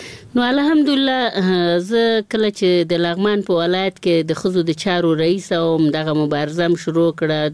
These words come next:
د ورځې به موږ ته هغه کم در کم چې هغه را، د تاوتریخوالي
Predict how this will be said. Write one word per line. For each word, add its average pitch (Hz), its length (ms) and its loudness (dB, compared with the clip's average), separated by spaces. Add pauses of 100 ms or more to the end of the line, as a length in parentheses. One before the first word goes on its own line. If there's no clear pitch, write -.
(140)
د 156 80 0
ورځې 190 460 2
به 180 160 0
موږ 202 300 0
ته 185 160 -2
هغه 165 240 -4
کم 226 280 0
در 170 180 -2
کم 196 260 -2
چې 185 120 -4
هغه 175 220 -2
را، 175 200 -2 (580)
د 165 100 2
تاوتریخوالي 185 840 -2